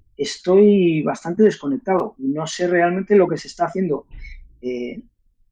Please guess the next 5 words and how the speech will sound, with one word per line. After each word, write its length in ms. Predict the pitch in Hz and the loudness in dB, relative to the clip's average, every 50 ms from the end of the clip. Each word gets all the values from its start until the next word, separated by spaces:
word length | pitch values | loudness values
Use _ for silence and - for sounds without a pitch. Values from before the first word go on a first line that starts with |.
| _ _ _ _ _ _ _ _ _ _ _ _ _ _ _ _ _ _ _ _ _ _ - _ | _ _ _ _ _ _ _ _ _ _ _ _ _ _ _ _ _ _ _ _ _ _ -20 _
sé 280 | - - - - 180 180 | -18 -6 -2 0 2 2
que 100 | 208 - | 2 4
Potas 340 | - 202 208 226 233 - | 4 4 4 4 4 2
sigue 460 | 190 156 - - - - 165 180 190 170 | 2 -2 -6 -8 -8 -2 0 2 2 2
haciendo 580 | 156 - 160 160 165 160 160 156 143 135 127 | 0 -4 -6 -4 -2 0 2 4 4 2 2